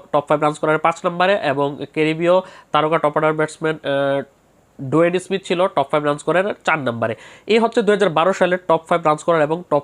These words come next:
ফাইভ উইকেট টেকারের তালিকা। আহ, আজকের পর্বে এটা নিয়ে কথা বললাম, দুই হাজার বারো সালের টপ ফাইভ রান স্কোরার, টপ ফাইভ উইকেট টেকার কারা ছিল তাদেরকে নিয়ে। এ-, এভাবে আমি, আহ, প্রতিনিয়ত আপনাদের জন্য প্রতি বিপিএল এর, আহ,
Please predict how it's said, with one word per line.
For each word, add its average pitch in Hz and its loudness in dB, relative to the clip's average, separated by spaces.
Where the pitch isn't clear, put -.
ফাইভ 175 2
উইকেট 160 -2
টেকারের 170 0
তালিকা। 151 0
আহ, 113 -2
আজকের 220 0
পর্বে 226 2
এটা 196 2
নিয়ে 202 0
কথা 185 2
বললাম, 180 0
দুই 160 2
হাজার 160 2
বারো 147 0
সালের 160 -2
টপ 147 0
ফাইভ 151 0
রান 139 0
স্কোরার, 151 -2
টপ 143 0
ফাইভ 147 0
উইকেট 156 0
টেকার 156 0
কারা 151 0
ছিল 160 -4
তাদেরকে 160 0
নিয়ে। 170 0
এ-, 165 2
এভাবে 180 2
আমি, 214 0
আহ, 156 -2
প্রতিনিয়ত 190 0
আপনাদের 165 0
জন্য 175 0
প্রতি 160 -2
বিপিএল 160 -2
এর, 160 0
আহ, 139 0